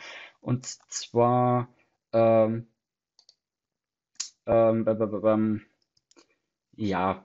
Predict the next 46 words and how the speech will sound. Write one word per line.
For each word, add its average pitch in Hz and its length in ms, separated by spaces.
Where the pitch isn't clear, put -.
müssen 131 180
wir 156 80
jetzt 127 120
nicht - 160
raussuchen, 151 460
aber 110 220
das 110 160
ist - 160
mit 113 140
Sicherheit 127 600
eben 110 380
nicht 127 400
hier 113 340
in 101 280
meiner 107 440
Nähe. 113 480
Das - 180
ist - 120
also 104 240
weit, 113 220
weit 113 200
weg. - 180
Und 135 180
jedes 202 440
Programm 151 400
und 131 120
Tool, 156 200
was 131 220
wir 131 60
so 123 100
kennenlernen 156 480
werden, 127 320
kann - 160
man 131 160
einfach 120 340
mit 120 140
Proxy 127 340
Chains 117 380
vorher 113 320
ausführen 147 640
und 127 160
dann 117 160
ist - 180
man 107 100
da 107 140
anonym. 107 600